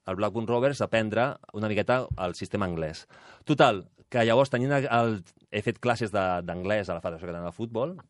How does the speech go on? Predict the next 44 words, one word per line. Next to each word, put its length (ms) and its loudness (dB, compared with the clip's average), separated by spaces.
amb 140 -20
l'entrenador 580 -4
i 240 -2
amb 140 -8
el 80 -8
nivell 240 -6
d'anglès, 340 -2
llavors 200 -12
expliques 360 -10
una 120 -8
miqueta 180 -8
la 140 -10
terminologia 680 -14
en 80 -12
anglès 340 -4
i 60 -4
tot 160 -6
això, 240 -4
i 340 -2
va 140 2
resultar 400 0
que 80 0
una, 340 0
un, 640 -6
una 140 0
empresa, 580 0
eh, 720 -6
que 80 -12
em 140 -12
van 180 -8
conèixer 300 -6
a 20 -12
través 240 -6
de 80 -2
tot 140 -6
això, 240 -2
em 80 -8
van 140 -4
dir, 80 -10
«Escolta, 260 -6
que 80 -8
anem 160 -8
a 80 -6
l'Ajax, 600 -8